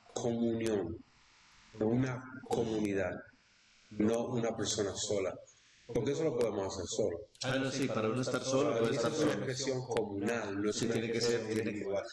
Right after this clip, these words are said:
Speaker 2: Por eso, por eso es bueno que lo, que lo pensemos. Aquí está el depósito de nuestra fe, está el catecismo, que lo vamos a ir desarrollando.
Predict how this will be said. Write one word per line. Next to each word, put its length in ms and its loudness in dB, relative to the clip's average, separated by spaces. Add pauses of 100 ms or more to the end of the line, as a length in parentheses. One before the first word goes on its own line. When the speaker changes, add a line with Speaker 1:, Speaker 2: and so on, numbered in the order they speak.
(140)
Speaker 2:
Por 160 2
eso, 460 4
por 140 2
eso 180 0
es 60 2
bueno 240 2
que 160 2
lo, 320 0
que 160 -2
lo 120 0
pensemos. 600 -2
Aquí 140 -4
está 180 0
el 60 0
depósito 560 0
de 80 4
nuestra 320 -2
fe, 160 0
está 180 -4
el 60 -2
catecismo, 720 0 (240)
que 80 0
lo 80 2
vamos 260 0
a 60 2
ir 100 0
desarrollando. 640 0